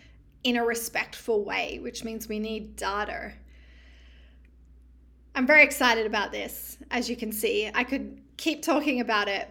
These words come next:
but I'm gonna keep you posted on the experience. So she comes today. So later today, I'm gonna play around with her, and, and then I'm gonna start building out this performance side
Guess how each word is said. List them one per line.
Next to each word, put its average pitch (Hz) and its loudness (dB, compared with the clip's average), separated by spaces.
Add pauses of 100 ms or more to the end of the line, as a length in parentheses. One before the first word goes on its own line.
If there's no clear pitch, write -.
(120)
but - 0 (440)
I'm 269 2
gonna 277 4
keep 320 0
you 311 2
posted 254 0
on 240 -2
the 247 0
experience. 226 0
So 226 -2
she 240 -6
comes 269 -2
today. 240 4
So 226 -2
later 220 2
today, 240 4
I'm 214 0
gonna 214 -4
play 220 -2
around 208 0
with 233 -6
her, 226 -2 (180)
and, 208 -4 (2750)
and 220 -4
then 226 -4
I'm 220 -4
gonna 226 -4
start 220 -4
building 220 -2
out 214 -4
this 214 -4
performance 220 -8
side 196 -8